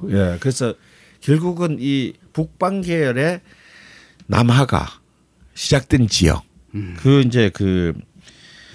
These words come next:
Speaker 1: 이 바이킹이 정복한 이 노르망디 지역에서부터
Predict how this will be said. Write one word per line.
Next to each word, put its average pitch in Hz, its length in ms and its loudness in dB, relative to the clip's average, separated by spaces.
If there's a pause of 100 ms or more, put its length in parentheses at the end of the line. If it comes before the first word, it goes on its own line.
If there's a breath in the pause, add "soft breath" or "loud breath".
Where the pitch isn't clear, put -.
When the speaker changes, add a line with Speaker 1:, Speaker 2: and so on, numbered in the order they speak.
(440 soft breath)
Speaker 1:
이 110 120 4
바이킹이 113 640 2
정복한 127 760 0
이 104 220 0
노르망디 101 580 2
지역에서부터 92 1400 2